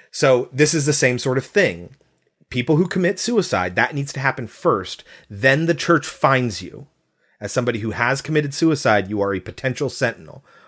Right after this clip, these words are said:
or attempted suicide, I should say. You are a potential sentinel because you're not going to heaven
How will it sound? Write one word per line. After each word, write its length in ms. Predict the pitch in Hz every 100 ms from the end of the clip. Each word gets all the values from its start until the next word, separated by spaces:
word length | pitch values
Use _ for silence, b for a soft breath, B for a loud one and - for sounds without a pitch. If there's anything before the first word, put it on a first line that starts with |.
| -
or 220 | 101 -
attempted 420 | - - 113 90 76
suicide, 400 | - - - -
I 40 |
should 180 | - -
say. 120 | - - _ _ _ _ _ _ _ _ b b -
You 160 | 127
are 180 | 139 147
a 80 | 143
potential 480 | 143 - 139 139 135
sentinel 560 | 196 202 120 98 95 B B _ -
because 840 | 110 - 151 139 107 107 - - b b b b _ _
you're 280 | 107 139 170
not 180 | 170 147
going 200 | 147 143
to 60 |
heaven 500 | 117 117 110 107 107